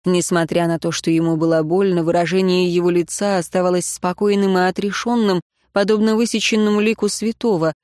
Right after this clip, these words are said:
благочестиво взирающего со свода и не обращающего внимания на страдания внизу.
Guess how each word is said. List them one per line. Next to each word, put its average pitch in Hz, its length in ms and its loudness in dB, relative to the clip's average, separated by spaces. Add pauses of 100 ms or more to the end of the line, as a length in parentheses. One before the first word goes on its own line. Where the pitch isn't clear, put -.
(140)
благочестиво 170 720 0
взирающего 165 760 0
со 165 200 -4
свода 180 460 0 (240)
и 190 80 2
не 190 140 2
обращающего 180 760 0
внимания 180 600 0
на 175 100 0
страдания 175 640 -2
внизу. 190 540 -4